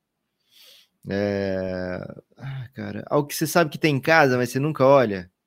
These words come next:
E aí, tipo, "Ah, agora eu quero usar isso aqui", aí você tem que procurar onde é que você deixou. Você tem coisa assim, Guilherme?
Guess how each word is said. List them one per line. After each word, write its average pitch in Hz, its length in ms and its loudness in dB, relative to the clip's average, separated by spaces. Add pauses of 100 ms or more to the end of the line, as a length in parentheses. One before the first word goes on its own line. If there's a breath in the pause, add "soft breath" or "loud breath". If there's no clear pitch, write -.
(440)
E 127 120 0
aí, 127 120 4
tipo, 127 280 -4
"Ah, 139 140 6
agora 127 220 4
eu 135 40 -2
quero 143 180 -2
usar 127 220 0
isso 123 140 -6
aqui", 143 160 -6
aí 135 60 0
você 120 120 -8
tem 120 120 -8
que - 60 -20
procurar 117 400 0
onde 107 120 0
é 104 40 -2
que - 80 -10
você 101 100 -10
deixou. 98 440 -8 (400)
Você - 120 -20
tem 139 240 -8
coisa 98 260 -6
assim, 117 260 -12
Guilherme? 87 360 -12